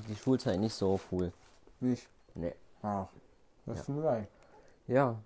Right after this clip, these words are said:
Speaker 1: gibt's bei dir was Cooles zu erzählen?
Speaker 2: Ja.
Speaker 1: Erzähl mal.
Speaker 2: Massenhaft.
Speaker 1: Weißt du?
Speaker 2: Nee.
Speaker 1: Warum denn?
Speaker 2: Das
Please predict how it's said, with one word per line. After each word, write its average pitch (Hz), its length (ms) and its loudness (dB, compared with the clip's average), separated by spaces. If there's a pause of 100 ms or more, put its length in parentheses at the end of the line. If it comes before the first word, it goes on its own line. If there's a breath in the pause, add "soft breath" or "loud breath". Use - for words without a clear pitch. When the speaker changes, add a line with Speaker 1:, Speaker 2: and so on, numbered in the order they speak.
(140)
Speaker 1:
gibt's 107 180 -4
bei 107 100 0
dir 117 140 2
was 139 140 0
Cooles 139 260 2
zu - 100 -6
erzählen? 123 380 -2
Speaker 2:
Ja. 131 260 0 (340)
Speaker 1:
Erzähl 98 280 -2
mal. 87 120 0
Speaker 2:
Massenhaft. 90 520 -8 (640)
Speaker 1:
Weißt 127 260 -2
du? 165 120 0 (240)
Speaker 2:
Nee. 98 320 -6 (880)
Speaker 1:
Warum 120 360 4
denn? 95 240 0 (120)
Speaker 2:
Das 98 160 -6